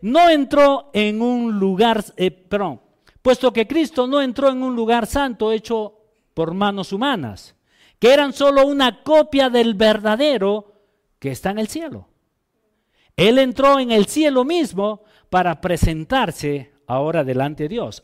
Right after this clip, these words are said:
a favor de nosotros". Acá es lo que está, lo, lo que les, lo, lo que les estoy diciendo. Por eso es que cuando Jesús viene y le dice: "No me toques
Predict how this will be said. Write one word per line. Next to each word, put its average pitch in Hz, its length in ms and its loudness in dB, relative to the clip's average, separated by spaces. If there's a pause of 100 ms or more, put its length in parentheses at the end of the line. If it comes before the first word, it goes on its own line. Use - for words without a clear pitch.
a 127 100 -8
favor 123 320 -8
de 127 100 -12
nosotros". - 600 -20 (480)
Acá 330 480 2
es 339 80 2
lo 302 160 2
que 269 80 -2
está, 302 420 2 (100)
lo, 220 200 2
lo 226 160 0
que 220 100 0
les, 214 220 0
lo, 214 140 -2
lo 202 120 -4
que 202 120 -2
les 185 160 -2
estoy 262 220 -8
diciendo. 233 580 -6 (640)
Por 262 140 4
eso 277 100 0
es 302 80 0
que 262 140 -2
cuando 254 280 0
Jesús 277 340 -2
viene 285 380 2
y 233 60 0
le 233 120 4
dice: 254 480 0 (140)
"No 254 180 0
me 330 140 2
toques 240 680 0